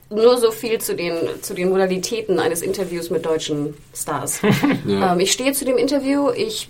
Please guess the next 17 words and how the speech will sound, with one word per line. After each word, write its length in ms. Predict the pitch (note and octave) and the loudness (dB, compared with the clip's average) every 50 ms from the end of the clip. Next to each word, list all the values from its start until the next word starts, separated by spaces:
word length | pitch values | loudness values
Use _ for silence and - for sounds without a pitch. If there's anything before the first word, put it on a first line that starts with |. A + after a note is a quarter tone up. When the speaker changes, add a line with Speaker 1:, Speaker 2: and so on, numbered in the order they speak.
| - | -6
Speaker 1:
stehe 300 | - - - A#3 A#3 A#3 G3+ | -6 -4 0 2 4 4 4
auch 60 | - | 4
dazu, 260 | - A#3 A3+ - A3+ | 2 -2 -2 -2 -4
dass 140 | - G#3 G3 | -4 -6 -6
ich 120 | G3 F#3 F#3 | -6 -2 -2
weiterhin 300 | F#3 G3+ G#3 G#3+ G#3 F#3+ | 0 0 0 0 -2 -2
Probleme 380 | G#3 G#3 F#3+ G#3 G#3+ A3 A3+ | -2 -2 -2 0 0 0 0
habe 160 | A3 A3+ A3 A3 | -2 -4 -2 -2
mit 140 | A3 A3 | 0 0
Shay. 480 | - - B3 A#3 A#3 A#3+ B3 A#3+ A#3+ - | 0 0 2 4 4 6 6 6 4 2
Ähm, 220 | - G3 F#3+ G3 F#3+ | 0 0 0 0 0
ich 80 | F#3 | 2
bin 140 | - G#3 G3 | 2 2 2
sehr 180 | F#3 G3 G#3 G#3+ | 4 4 4 4
gespannt, 520 | A#3+ A#3 - - - A#3 A3+ A#3 A#3 G3+ | 4 2 2 2 2 4 6 6 4 4
wie, 440 | G3 G3+ G3+ G3+ G3 G3 G3 G3 F#3+ | 0 -4 -2 0 0 0 0 0 0
ähm, 600 | - - F3+ F3+ F3 F3 F3 F3 E3+ E3 E3+ E3+ | 0 -2 -2 0 2 2 2 2 0 -2 -4 -6